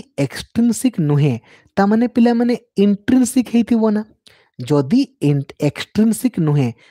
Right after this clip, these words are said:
ମାନେ ଇଣ୍ଟ୍ରିନସିକ୍, ଦେଖ, କୋଉଟା ଆପଣଙ୍କର ଇଣ୍ଟ୍ରିନସିକ୍, ମାନେ ଭିତର ପଟୁ,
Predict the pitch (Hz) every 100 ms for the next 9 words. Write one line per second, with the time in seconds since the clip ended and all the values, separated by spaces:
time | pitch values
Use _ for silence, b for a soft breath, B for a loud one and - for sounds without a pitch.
0 | b 208 226 226 220 226 220 262 240 254
1 | 226 _ _ 160 190 233 - _ _ _
2 | 185 202 202 202 202 196 202 170 160 -
3 | 196 - 185 175 156 143 196 190 185 170
4 | 190